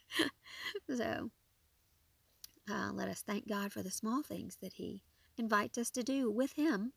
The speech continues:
He's the big thing, and we're the small thing. Okay, enough about that. The Zadokites were different from the Kohathites. What did they do that will cause them to receive an eternal reward?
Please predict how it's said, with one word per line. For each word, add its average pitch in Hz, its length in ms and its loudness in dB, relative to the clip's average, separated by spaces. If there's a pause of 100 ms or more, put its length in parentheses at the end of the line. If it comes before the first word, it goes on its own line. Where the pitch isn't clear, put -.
(160)
He's 269 220 -4
the - 120 -6
big 208 220 2
thing, 180 380 -4 (240)
and 196 100 -6
we're 196 140 2
the 185 80 -6
small 165 360 -4
thing. - 200 -14 (1400)
Okay, 269 420 12
enough 220 220 6
about 202 240 8
that. - 140 8 (500)
The 233 80 10
Zadokites 262 1000 12
were 226 160 12
different 294 460 8
from 240 220 6
the 226 100 8
Kohathites. - 960 4
What 214 340 8
did 233 180 8
they 233 120 10
do 208 320 8
that 202 120 2
will 185 120 2
cause 202 360 8
them 196 240 0
to 185 120 0
receive 190 520 2
an 175 160 0
eternal 202 540 -2
reward? 175 540 -4